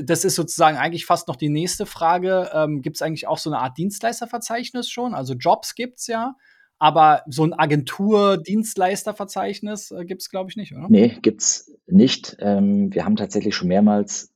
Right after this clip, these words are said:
Speaker 2: darüber geredet im Leadership-Team, ob das strategisch sinnvoll wäre, beziehungsweise Dienstleister nicht nur für Agenturen, sondern auch zum Beispiel Implementierer. Große Tech-Systeme wie ein S A P wird man ja nicht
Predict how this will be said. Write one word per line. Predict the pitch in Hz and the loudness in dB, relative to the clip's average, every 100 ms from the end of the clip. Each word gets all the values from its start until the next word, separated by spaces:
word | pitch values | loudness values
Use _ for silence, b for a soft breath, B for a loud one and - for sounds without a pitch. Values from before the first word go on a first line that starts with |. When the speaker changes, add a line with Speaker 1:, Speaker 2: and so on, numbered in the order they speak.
| _ | _
Speaker 2:
darüber | 95 98 95 | -2 0 0
geredet | 85 92 107 117 - | 0 0 2 2 2
im | 104 | 2
Leadership-Team, | 110 110 - - - 107 | 2 2 -2 -6 -2 0
ob | 104 - | 0 0
das | 95 | -2
strategisch | - 90 - 95 95 - _ | 0 -2 0 -2 -4 -8 _
sinnvoll | - 113 120 113 101 | 2 4 6 4 4
wäre, | 110 107 117 120 | 2 2 0 -2
beziehungsweise | - - 104 104 101 95 95 92 - _ _ _ _ - | -2 0 4 6 6 4 4 0 0 _ _ _ _ 4
Dienstleister | 107 107 95 95 98 | 4 6 4 2 4
nicht | 92 95 | 2 4
nur | 101 95 90 | 2 2 0
für | - | -2
Agenturen, | - 87 - - 117 127 | 0 -2 -4 2 4 4
sondern | 113 95 90 87 | 2 2 2 0
auch | - 85 90 - | -2 -6 -6 -2
zum | 95 | 2
Beispiel | 87 - - | 2 0 -4
Implementierer. | 95 87 80 - 101 87 73 - - | -4 -2 -4 0 2 4 2 -6 0
Große | 85 95 104 92 - | 4 4 6 4 2
Tech-Systeme | 107 - 113 - 104 101 | -4 -2 -2 2 4 4
wie | 85 85 | 4 -2
ein | 85 | -2
S | 82 - | 0 0
A | |
P | 82 - 104 104 - _ _ _ _ | 0 2 4 4 2 _ _ _ _
wird | 92 98 | 0 4
man | 87 | 4
ja | 87 | 4
nicht | 95 - | 2 -2